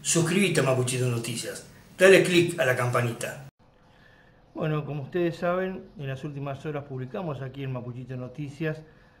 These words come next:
acerca del fallecimiento de quien en vida fuera, Miguel de Masi,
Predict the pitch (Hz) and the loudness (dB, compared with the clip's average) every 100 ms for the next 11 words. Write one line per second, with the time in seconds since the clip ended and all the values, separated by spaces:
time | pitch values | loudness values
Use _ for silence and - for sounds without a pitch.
0 | - - 127 156 135 135 131 143 147 139 | -20 -18 -12 -10 -6 -4 -4 -4 -6 -10
1 | 117 131 131 131 131 143 143 139 127 123 | -12 -10 -12 -10 -8 -8 -10 -8 -10 -10
2 | 127 123 123 131 135 131 151 147 151 165 | -14 -12 -12 -8 -10 -8 -6 -4 -4 -6
3 | - - _ - _ _ - 135 143 131 | -10 -20 _ -20 _ _ -10 -6 -4 -4
4 | 131 160 156 - 165 190 | -4 -2 -4 -4 -8 -8